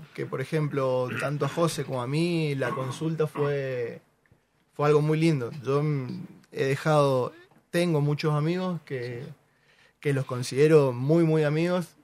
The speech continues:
que la verdad que nos abrieron las puertas de su casa como desde el primer día que llegamos.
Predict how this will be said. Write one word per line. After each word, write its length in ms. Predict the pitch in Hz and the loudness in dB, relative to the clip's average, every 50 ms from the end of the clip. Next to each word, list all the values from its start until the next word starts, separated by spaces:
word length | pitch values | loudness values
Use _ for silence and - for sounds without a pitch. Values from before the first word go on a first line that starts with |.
| _ _ | _ _
que 100 | - 139 | -6 -4
la 120 | 127 117 | -4 -4
verdad 260 | 117 117 123 127 135 131 | -4 -4 -4 -4 -4 -2
que 640 | 139 147 143 139 127 123 123 120 120 117 - - - _ | 0 2 2 2 2 0 -4 -4 -4 -6 -6 -8 -14 _
nos 220 | - - 131 127 123 | -12 -8 -6 -4 -4
abrieron 260 | 120 117 135 143 147 | -2 0 0 0 0
las 120 | 147 143 143 | 0 0 0
puertas 280 | - 147 147 143 156 147 | 0 -2 0 0 -2 -2
de 20 | - | -4
su 80 | 139 | -8
casa 340 | - - 139 160 156 180 160 151 | -6 -4 -4 -2 -2 -2 -2 -2
como 160 | 151 139 131 | -2 -6 -6
desde 200 | 123 123 123 123 | -8 -8 -8 -8
el 80 | 117 - | -10 -10
primer 280 | - 131 131 147 147 | -10 -8 -8 -6 -4
día 160 | 151 160 156 139 | -2 -2 0 0
que 80 | 147 135 | -2 -4
llegamos. 360 | 139 143 147 143 131 120 | -4 -4 -4 -6 -6 -8